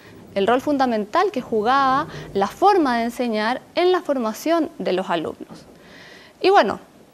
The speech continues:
tal como comentaba él, después de un par de, de encuentros, me invitó a ser su ayudante,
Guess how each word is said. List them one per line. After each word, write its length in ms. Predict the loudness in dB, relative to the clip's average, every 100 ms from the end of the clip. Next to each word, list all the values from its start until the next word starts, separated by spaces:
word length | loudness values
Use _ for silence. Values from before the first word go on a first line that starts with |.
| _ 0
tal 160 | 2
como 200 | 2 2
comentaba 580 | 0 0 2 4 6 4
él, 140 | 2
después 280 | 0 -2 -2
de 60 | -2
un 100 | 0
par 160 | 0
de, 240 | 2 2 2
de 100 | 0
encuentros, 800 | -2 4 4 4 2 0 0 0
me 100 | 0
invitó 280 | -2 0
a 100 | -2
ser 260 | 0 -2 -2
su 120 | -2
ayudante, 840 | -2 2 2 2 0 -2 -2 -2